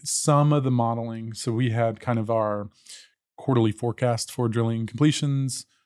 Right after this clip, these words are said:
We had part of that in R. We always wanted to move a hundred percent into R, but there was just some things that were easy to do, you know, in Excel. Like if you wanna tweak some of the, you know, growth factors, or we, we believe, you know, the, the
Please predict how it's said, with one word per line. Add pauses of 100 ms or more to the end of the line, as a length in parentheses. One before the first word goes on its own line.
(160)
We
had
part
of
that
in
R.
We
always
wanted
to
move
a
hundred
percent
into
R,
but
there
was
just
some
things
that
were
easy
to
do, (460)
you
know,
in
Excel.
Like
if
you
wanna
tweak
some
of
the, (380)
you
know, (140)
growth
factors,
or
we,
we
believe,
you
know,
the, (380)
the